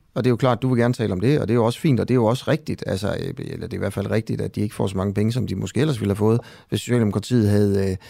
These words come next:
havde gjort, havde, havde ligesom gennemført det, de lovede, de ville gøre. Øhm, regeringen fik i to tusind, men, men det, jeg taler også om sådan noget med, om man kan stole på politikerne her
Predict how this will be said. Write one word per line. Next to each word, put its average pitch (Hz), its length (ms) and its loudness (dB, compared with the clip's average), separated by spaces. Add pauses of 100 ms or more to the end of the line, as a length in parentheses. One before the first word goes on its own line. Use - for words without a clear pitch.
(520)
havde 98 480 2
gjort, 110 440 0
havde, 95 300 0
havde 101 140 0
ligesom 107 280 2 (260)
gennemført 113 500 2
det, 117 100 2
de 110 80 4
lovede, 107 300 4
de 107 80 -2
ville 101 140 -2
gøre. 104 240 0 (500)
Øhm, 101 760 2 (1000)
regeringen 151 400 2
fik 147 260 2
i 143 60 4
to 185 220 -2
tusind, 151 420 -4
men, 120 180 2
men 135 180 2
det, 151 180 2
jeg 151 120 2
taler 156 300 2
også - 180 0
om 127 80 4
sådan 147 140 0
noget 135 180 4
med, 113 300 6
om 117 100 0
man 110 120 4
kan 117 80 -2
stole 170 340 2
på - 160 -4
politikerne 82 560 -10 (320)
her 90 200 0